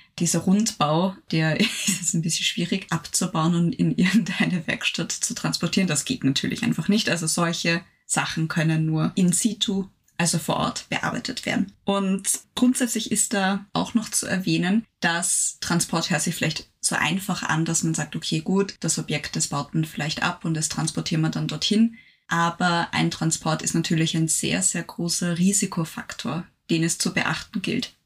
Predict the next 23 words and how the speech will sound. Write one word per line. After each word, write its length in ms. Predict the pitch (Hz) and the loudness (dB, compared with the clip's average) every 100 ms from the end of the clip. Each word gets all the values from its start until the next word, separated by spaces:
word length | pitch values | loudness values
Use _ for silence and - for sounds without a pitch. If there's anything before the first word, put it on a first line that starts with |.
| _ _ | _ _
Man 140 | 185 180 | 0 2
muss 120 | 175 | 2
sich 160 | 196 185 | 2 2
im 100 | 170 | 2
Vorhinein 560 | 175 165 175 170 165 - | 2 2 2 2 0 0
einige 300 | 170 170 165 | 0 0 -2
Fragen 400 | - - 156 175 | -2 0 0 2
stellen. 460 | - 165 160 165 - _ _ | 0 2 0 0 -4 _ _
Ist 160 | 240 240 | 2 4
es 140 | 233 | 2
erstens 440 | - 180 - 196 | 0 0 0 0
mal 120 | 185 180 | 0 0
überhaupt 380 | 185 175 - | 2 2 2
möglich, 380 | 160 160 156 160 | 2 2 2 -2
das 180 | - 151 | -2 -2
Objekt 320 | 147 - - | -2 -6 -4
zu 80 | - | -6
transportieren? 800 | - - - 160 - - - - _ _ _ - | -4 -4 -2 -4 -2 0 0 -2 _ _ _ -6
Wie 320 | 165 185 226 | 0 2 2
transportiere 600 | - 151 - 165 - 156 | 0 -2 -2 -4 -2 0
ich 100 | 160 | 0
das 200 | - - | 0 -2
Objekt? 440 | - - - - | -2 -4 -4 -8